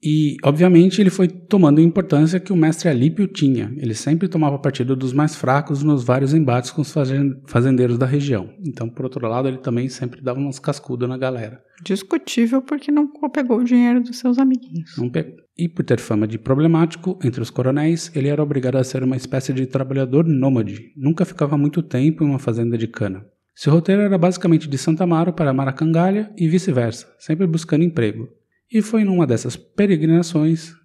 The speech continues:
Speaker 1: que sua história acabou abruptamente.
Speaker 2: Maracangalha da música? Eu
Speaker 1: Da
Speaker 2: vou
Speaker 1: música.
Speaker 2: pra Maracangalha, eu vou.
Speaker 1: O Besouro foi. Há duas versões para o seu fim. A primeira era que um grupo de policiais finalmente conseguiu pegá-lo de jeito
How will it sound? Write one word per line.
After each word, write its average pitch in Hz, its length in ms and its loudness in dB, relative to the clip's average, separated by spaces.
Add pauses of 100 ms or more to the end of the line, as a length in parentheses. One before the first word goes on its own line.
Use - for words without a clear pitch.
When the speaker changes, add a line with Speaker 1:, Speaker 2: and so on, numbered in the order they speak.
Speaker 1:
que 220 140 -14
sua 220 160 -2
história 113 340 0
acabou 120 520 -4
abruptamente. 127 1000 -2 (240)
Speaker 2:
Maracangalha 202 600 0
da 190 160 -2
música? 196 480 -4 (200)
Eu 190 100 2
Speaker 1:
Da 170 60 6
Speaker 2:
vou - 180 2
Speaker 1:
música. 226 120 -2
Speaker 2:
pra 240 140 2
Maracangalha, 196 800 -2
eu 208 120 -2
vou. 190 240 -4 (220)
Speaker 1:
O - 60 -20
Besouro 107 320 -2
foi. 113 280 -6 (320)
Há 180 160 4
duas 214 460 4
versões 180 500 0
para 170 200 0
o - 20 -2
seu 165 180 -2
fim. 104 380 -6 (320)
A 139 80 -4
primeira 180 380 2
era 202 220 -2
que 160 440 -6
um 147 160 4
grupo 190 260 0
de 170 120 0
policiais 131 560 -4
finalmente 185 560 4
conseguiu 160 360 -2
pegá-lo 135 400 0
de 139 140 -2
jeito 120 480 -4